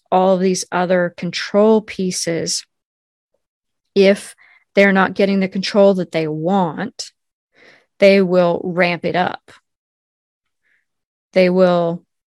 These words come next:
maybe say they're getting a gun, but just leave out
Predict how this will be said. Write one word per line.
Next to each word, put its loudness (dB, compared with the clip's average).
maybe -4
say 4
they're 4
getting -2
a -6
gun, -6
but -6
just -8
leave -2
out -4